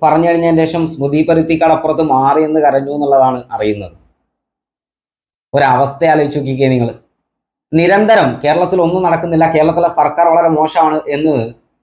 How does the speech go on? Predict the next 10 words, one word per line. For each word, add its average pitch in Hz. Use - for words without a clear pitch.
റിപ്പോർട്ടറിൽ 185
വന്നിരുന്നു 175
കൊണ്ട് 170
കരയുന്ന 156
സ്മൃതി 156
പരുത്തിക്കാട്, 139
ഈ 104
സ്മൃതി 120
എന്നുള്ളത് 156
മാറി 151